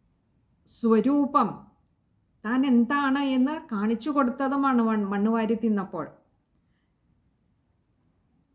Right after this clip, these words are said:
ആ പരമാത്മ സ്വരൂപനെ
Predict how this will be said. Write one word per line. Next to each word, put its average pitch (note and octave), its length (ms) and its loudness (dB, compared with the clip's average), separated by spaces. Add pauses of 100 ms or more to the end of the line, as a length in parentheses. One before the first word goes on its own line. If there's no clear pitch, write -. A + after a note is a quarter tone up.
(640)
ആ A3 120 -2 (160)
പരമാത്മ C#4 540 0 (140)
സ്വരൂപനെ A#3+ 720 2